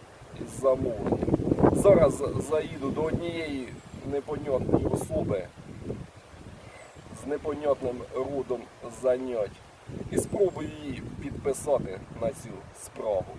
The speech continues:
Станете за дверима, і коли Євгенія вийде,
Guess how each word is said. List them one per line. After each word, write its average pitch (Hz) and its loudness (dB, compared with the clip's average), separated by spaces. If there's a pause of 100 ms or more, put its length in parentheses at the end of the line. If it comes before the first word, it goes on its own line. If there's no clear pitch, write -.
(4000)
Станете 185 8
за 156 6
дверима, 175 4 (380)
і 156 4
коли 190 12
Євгенія 170 10
вийде, 139 6